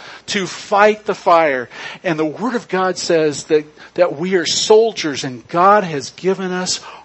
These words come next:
armor to fight the good fight. And so we need to take God's Word seriously so that our faith will grow, that it can be that shield, so that the, the Word of God can be that, um,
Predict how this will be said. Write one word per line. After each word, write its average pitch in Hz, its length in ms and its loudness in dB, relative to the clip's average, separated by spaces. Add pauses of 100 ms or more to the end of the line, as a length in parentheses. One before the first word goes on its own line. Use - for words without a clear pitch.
(140)
armor 139 580 0 (320)
to 160 100 -6
fight - 920 0 (480)
the 151 120 -6
good 147 320 -6
fight. 135 400 -2
And 139 140 -14
so 151 180 2
we 185 300 -6
need 202 300 -10
to 165 100 -10
take - 540 -8
God's 160 360 -2
Word 151 460 -10
seriously 127 680 -6
so 160 220 -2
that 147 160 4
our 131 100 2
faith 233 640 -4
will 156 160 -2
grow, 123 400 -4
that 147 340 -4
it 175 140 -14
can 165 160 -10
be 233 320 -4
that 185 260 2
shield, 139 440 -4 (240)
so 180 300 4
that 160 120 -6
the, 151 240 6 (360)
the 165 100 0
Word 175 400 0
of 180 160 0
God 147 340 4
can 139 240 -12
be 196 300 -6
that, 143 400 2
um, 127 340 2